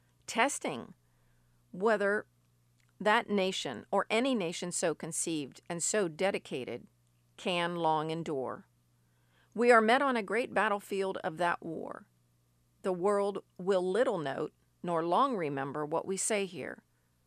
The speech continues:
but it can never forget what they did here. It is for us the living, rather,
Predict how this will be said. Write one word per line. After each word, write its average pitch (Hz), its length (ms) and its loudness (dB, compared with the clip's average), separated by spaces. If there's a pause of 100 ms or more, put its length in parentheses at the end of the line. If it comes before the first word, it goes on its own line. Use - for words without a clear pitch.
(500)
but 180 160 2
it 190 120 -2
can 156 400 -6
never 185 320 2
forget - 540 -10 (580)
what 151 260 -8
they 180 300 0
did 147 380 -8
here. - 480 -16 (1300)
It 190 160 0
is 208 200 4
for 214 300 -2
us 214 220 0
the 240 120 0
living, 214 540 -4 (500)
rather, 151 560 -2